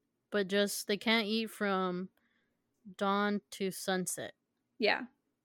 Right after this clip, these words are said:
Speaker 1: But they usually have a meal before dawn, which is referred to as the suher. I'm sorry if I mispronounced that. And then a night meal,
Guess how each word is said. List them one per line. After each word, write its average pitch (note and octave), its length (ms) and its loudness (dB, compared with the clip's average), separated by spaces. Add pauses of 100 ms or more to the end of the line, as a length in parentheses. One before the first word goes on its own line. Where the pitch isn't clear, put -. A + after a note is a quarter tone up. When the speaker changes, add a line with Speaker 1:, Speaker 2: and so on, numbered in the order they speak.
(260)
Speaker 1:
But G#3 180 0
they G#3 140 4
usually A3 440 2
have A#3 180 4
a G#3+ 120 2
meal G3 260 4
before G3+ 500 2
dawn, F#3 360 2
which F#3 200 -2
is F#3 140 -2
referred F#3+ 520 0
to F#3+ 260 0
as F3+ 340 0
the F3 340 0 (720)
suher. A3 720 0 (520)
I'm F#3+ 80 -2
sorry F#3 240 2
if F#3 100 -4
I G3 100 2
mispronounced F#3 640 -2
that. G3+ 220 -2 (640)
And F#3+ 160 4
then F#3+ 140 6
a F#3 80 4
night F3 380 2
meal, A#3 480 0